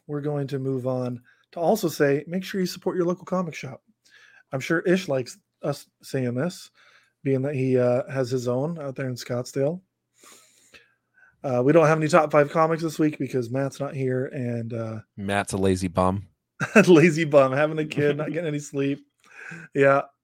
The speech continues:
Speaker 1: but, uh, Lance and I don't read as many comics, so no top five comics this week. But that leads us into the final topic of our show.
Speaker 2: Oh, you, you, you didn't say it, it, it,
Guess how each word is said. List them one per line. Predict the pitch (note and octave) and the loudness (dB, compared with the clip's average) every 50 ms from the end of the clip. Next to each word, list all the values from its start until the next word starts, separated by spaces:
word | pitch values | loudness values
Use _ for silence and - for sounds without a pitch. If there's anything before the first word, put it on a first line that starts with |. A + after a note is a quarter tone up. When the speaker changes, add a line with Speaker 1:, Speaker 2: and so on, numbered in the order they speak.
| _ _ - _ _ _ _ - | _ _ -20 _ _ _ _ -6
Speaker 1:
but, | C3+ C3 B2+ B2 A#2 - | -4 -2 -2 -2 -2 0
uh, | C3+ C3 B2+ | 0 0 2
Lance | C3 C#3+ D3 D3+ D3 - | 2 0 0 0 0 0
and | D3 C#3 | 2 2
I | |
don't | C#3 C#3+ C#3+ D3+ | 2 2 0 -2
read | C#3 C3+ | -4 -4
as | B2+ B2 | -4 -4
many | C3+ C3 B2+ | -6 -6 -6
comics, | B2 C3+ B2+ A#2+ B2 B2 A#2 | -4 -4 -4 -4 -4 -6 -8
so | - C3+ | -6 -4
no | C#3 D3+ | -4 -2
top | D3+ D#3+ D3+ C#3 C3+ - | 0 0 0 0 0 -2
five | C#3 C3+ B2 | -4 -4 -4
comics | - C3 B2+ B2 B2+ A#2 - | -6 -8 -10 -8 -10 -12 -12
this | - A#2+ - - | -14 -12 -8 -6
week. | B2+ B2 A#2 A#2+ - _ _ _ _ _ - - - _ _ _ _ _ _ _ _ _ _ _ _ _ _ _ _ _ _ _ _ _ _ D3 | -4 -4 -4 -6 -14 _ _ _ _ _ -20 -20 -20 _ _ _ _ _ _ _ _ _ _ _ _ _ _ _ _ _ _ _ _ _ _ 6
But | F3 G3+ E3 - - - - - - _ _ - | 6 6 6 4 -4 -16 -20 -20 -20 _ _ 0
that | E3+ F#3 G3+ F#3 | 2 2 4 4
leads | F3 E3+ D#3+ D3 | 4 4 2 0
us | D3 - | -4 -4
into | D#3+ D3+ C#3+ | -4 -4 -2
the | C3+ C3+ | -4 -6
final | - - - F#3 F#3 G#3 G#3 F#3+ F3 | -6 -4 -2 0 2 2 2 0 0
topic | - E3 C#3+ C#3 - C3+ - | 2 2 2 2 0 -6 -10
of | C#3 B2 B2+ | -10 -10 -10
our | B2 A2+ | -10 -10
show. | - - C3 B2+ B2+ B2 B2 - _ _ _ - | -8 -8 -6 -6 -6 -8 -8 -12 _ _ _ 8
Speaker 2:
Oh, | B2 A#2 A2 A2 | 10 10 10 8
you, | A2 C3 C3+ B2+ C3+ | 6 6 6 8 8
you, | C#3 C#3 - - | 8 6 6 4
you | C3+ A#2+ B2+ | 4 6 8
didn't | C3 C3+ A#2 - | 8 8 6 4
say | - B2 A2+ A2+ - - | 4 4 4 4 2 -2
it, | - B2 - _ - | -6 -6 -6 _ 2
it, | C3+ C3 C3+ - _ _ _ _ - | 4 4 2 2 _ _ _ _ -14
it, | F#2+ D2 D2 E2 - | -14 -14 -14 -18 -20